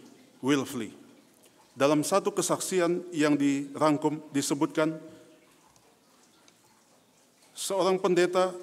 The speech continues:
pergi mengunjungi seorang pria yang akan meninggal oleh karena sakitnya pada saat itu, yang kemudian diketahui dia tidak dapat disembuhkan.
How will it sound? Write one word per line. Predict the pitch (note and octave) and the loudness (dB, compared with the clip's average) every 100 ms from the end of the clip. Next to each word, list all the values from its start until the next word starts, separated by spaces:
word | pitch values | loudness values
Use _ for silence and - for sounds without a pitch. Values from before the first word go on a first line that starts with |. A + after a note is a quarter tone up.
| - - - - - - | -18 -20 -20 -20 -10 -2
pergi | F3 F#3+ G#3 | 0 2 2
mengunjungi | E3 E3+ D#3+ E3+ E3+ E3 - - - - - - - _ _ | 6 8 8 8 8 6 4 -8 -14 -20 -20 -20 -20 _ _
seorang | - - G3 E3+ D#3+ | -8 -4 0 2 2
pria | D3+ E3 C3 G2 - - - | 4 4 2 -4 -12 -20 -16
yang | C3 C#3 D#3 D3+ | -4 -2 0 0
akan | D3 C#3+ C3+ | 0 2 4
meninggal | D3 D3 A#2+ G#2 F#2+ - - - _ | 4 4 2 -4 -8 -18 -20 -20 _
oleh | - B2 B2 | -8 -6 -4
karena | C#3+ C#3 C3 | -4 -2 -4
sakitnya | - C#3 B2+ D3+ C3 A2+ | -4 -6 -6 -6 -6 -6
pada | A#2 A2+ | -6 -6
saat | - A#2+ | -6 -8
itu, | B2 A2 F2+ - _ _ _ _ _ - | -10 -14 -16 -20 _ _ _ _ _ -4
yang | D3 D#3+ | 0 2
kemudian | D#3+ E3 F3 F3 F3+ | 2 4 4 6 4
diketahui | E3 E3+ F3 D#3+ D#3+ D#3+ D#3 D#3+ - - - | 4 2 2 2 4 4 2 -2 -16 -20 0
dia | C#3+ D3 | 2 2
tidak | D3+ C#3 C#3 | 2 -2 0
dapat | C#3 C3+ A#2+ | 0 0 -4
disembuhkan. | A#2+ A#2 B2 A2+ - | -6 -4 -4 -4 -6